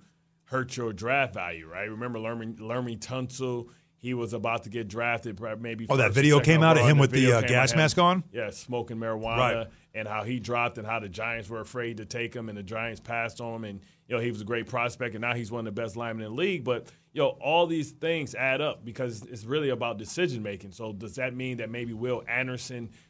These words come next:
Speaker 1: would be considered, or, or they would say, "Hey, Will, you know, Will Anderson, his talent is about equal to that of Jalen Carter, so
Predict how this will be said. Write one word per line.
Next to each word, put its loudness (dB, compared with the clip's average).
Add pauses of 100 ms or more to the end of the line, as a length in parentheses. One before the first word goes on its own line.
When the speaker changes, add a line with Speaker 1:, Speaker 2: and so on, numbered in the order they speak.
(140)
Speaker 1:
would -6
be -2
considered, -4
or, -4
or -6
they -6
would -6
say, -6
"Hey, -4 (240)
Will, -4
you -6
know, -6 (300)
Will -2
Anderson, -4
his -8
talent -6
is -12
about -8
equal -4 (480)
to -2 (240)
that 0
of -4
Jalen 0
Carter, 0
so -4